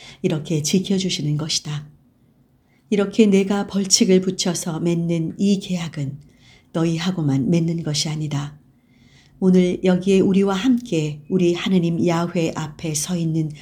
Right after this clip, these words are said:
사람들뿐 아니라 오늘 여기에 우리와 함께 있지 않은 사람과도 맺는 것이다. 그렇다.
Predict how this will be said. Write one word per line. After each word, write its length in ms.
사람들뿐 760
아니라 420
오늘 320
여기에 460
우리와 320
함께 380
있지 320
않은 300
사람과도 840
맺는 360
것이다. 500
그렇다. 600